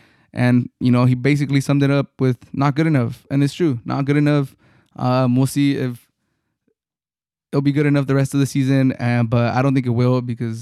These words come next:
City look amazing. Haaland looks amazing. And let's just talk about them. They thoroughly dispatched Nottingham Forest six oh. It was over when it started. Like, that was a, that was,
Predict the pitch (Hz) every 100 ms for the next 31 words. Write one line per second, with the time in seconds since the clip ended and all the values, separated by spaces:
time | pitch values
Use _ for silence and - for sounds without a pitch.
0 | 117 - 127 127 117 113 113 117 117 117
1 | 113 - _ _ _ _ _ _ _ -
2 | - 117 117 117 117 110 110 - - 110
3 | 104 110 107 110 _ _ _ _ _ _
4 | _ _ - 127 139 143 143 156 147 151
5 | 120 117 110 120 120 - 120 127 127 127
6 | 123 123 - 120 120 - - 117 120 117
7 | 117 - 117 110 - 120 - - 113 113
8 | 113 120 _ _ _ - 117 117 113 -
9 | 113 117 117 117 117 117 120 113 110 107
10 | 113 113 120 117 117 113 113 _ _ _
11 | _ _ _ - 120 131 131 113 - -